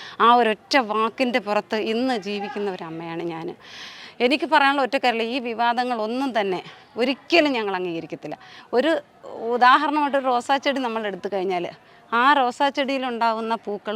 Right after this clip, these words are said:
കൊഴിഞ്ഞു പോവും. പക്ഷേ ആ ചെടിക്ക് വെള്ളവും വളവും നമ്മൾ കൊടുത്തു കഴിഞ്ഞാൽ ചെടി അതുപോലെ നിൽക്കും, നിറയെ പൂക്കൾ ഉണ്ടാവും നന്നായിട്ട്. ആ ചെടിയും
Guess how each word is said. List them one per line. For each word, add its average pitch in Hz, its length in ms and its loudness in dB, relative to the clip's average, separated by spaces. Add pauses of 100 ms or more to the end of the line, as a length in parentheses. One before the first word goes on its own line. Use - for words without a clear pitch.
(120)
കൊഴിഞ്ഞു 190 340 -6
പോവും. - 180 -16 (840)
പക്ഷേ 214 220 0
ആ 233 280 4 (100)
ചെടിക്ക് 240 360 0 (100)
വെള്ളവും 240 560 0
വളവും 226 360 -2
നമ്മൾ 208 180 -4 (100)
കൊടുത്തു 165 280 -10
കഴിഞ്ഞാൽ 175 240 -8 (140)
ചെടി 208 240 -4 (120)
അതുപോലെ 190 380 -10
നിൽക്കും, 160 220 -18 (160)
നിറയെ 202 320 -2 (100)
പൂക്കൾ 196 380 -8 (220)
ഉണ്ടാവും 151 320 -12 (560)
നന്നായിട്ട്. 214 500 -4 (600)
ആ - 20 6 (180)
ചെടിയും 247 340 -2